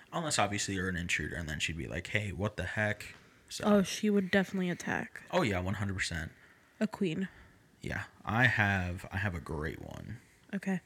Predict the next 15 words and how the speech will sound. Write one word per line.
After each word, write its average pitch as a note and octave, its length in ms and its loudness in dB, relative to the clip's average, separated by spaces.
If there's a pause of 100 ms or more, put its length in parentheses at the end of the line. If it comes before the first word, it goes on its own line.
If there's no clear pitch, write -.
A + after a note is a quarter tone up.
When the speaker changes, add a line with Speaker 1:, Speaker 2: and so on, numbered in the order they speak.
(920)
Speaker 1:
Would A2 160 4
you A2+ 140 6
rather A#2 260 6
watch A2 300 4
nothing G2 580 0
but G2 160 -2
Hallmark G#2+ 460 -2
Christmas - 460 -4
movies F2+ 600 -4 (460)
or A#2+ 440 0 (140)
nothing G#2+ 440 -2
but G#2+ 140 -2
horror F#2 520 -2
movies? - 640 -10 (2000)
Speaker 2:
Mm. G#3+ 760 0